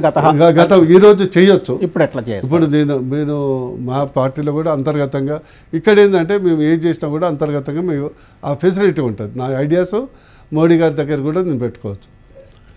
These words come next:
Speaker 2: Three times అండి. నా ఫిలాసఫీ ఏంటంటే, నాణ్యమైన ఉచిత విద్య, ప్రభుత్వ వైద్యం అంది-, అందించగలిగితే, నాణ్యమైన ప్రభుత్వ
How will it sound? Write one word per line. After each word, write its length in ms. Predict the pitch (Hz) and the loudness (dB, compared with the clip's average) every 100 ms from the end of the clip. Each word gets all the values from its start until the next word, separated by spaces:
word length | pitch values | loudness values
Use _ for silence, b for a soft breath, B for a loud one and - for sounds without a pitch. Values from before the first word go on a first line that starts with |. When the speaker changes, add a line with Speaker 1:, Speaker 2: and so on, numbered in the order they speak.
| _ | _
Speaker 2:
Three 180 | 180 226 | 0 0
times 380 | 208 151 117 - | 2 2 0 -6
అండి. 240 | 104 101 - _ _ _ b b b b b _ - | -10 -10 -16 _ _ _ b b b b b _ -4
నా 160 | 151 | -2
ఫిలాసఫీ 500 | 165 170 185 185 170 | -2 0 0 0 -4
ఏంటంటే, 420 | 147 127 127 135 240 - _ b b b b _ | -4 -4 -6 -8 -12 -14 _ b b b b _
నాణ్యమైన 800 | 123 131 165 202 196 185 165 170 196 226 - _ - | -2 2 2 4 4 4 4 2 0 -2 -12 _ -8
ఉచిత 440 | 139 143 - 180 202 247 - _ _ _ - - _ _ | -6 -4 -4 -4 -4 -6 -10 _ _ _ -20 -20 _ _
విద్య, 340 | 131 139 139 175 175 | -4 -2 0 0 0
ప్రభుత్వ 560 | 143 170 175 175 185 - - - | -2 -2 -2 0 -2 -6 -16 -10
వైద్యం 440 | 120 135 147 175 160 131 | -2 0 2 2 0 -2
అంది-, 340 | 131 139 139 131 | -4 -4 -4 -4
అందించగలిగితే, 800 | 143 147 127 117 113 113 170 240 b b b b - | -6 -6 -6 -6 -6 -8 -12 -12 b b b b -6
నాణ్యమైన 760 | 127 151 185 185 170 165 185 | -2 0 4 4 4 0 0
ప్రభుత్వ 680 | 202 202 135 147 151 180 220 | -2 -4 -4 -4 -4 -4 -6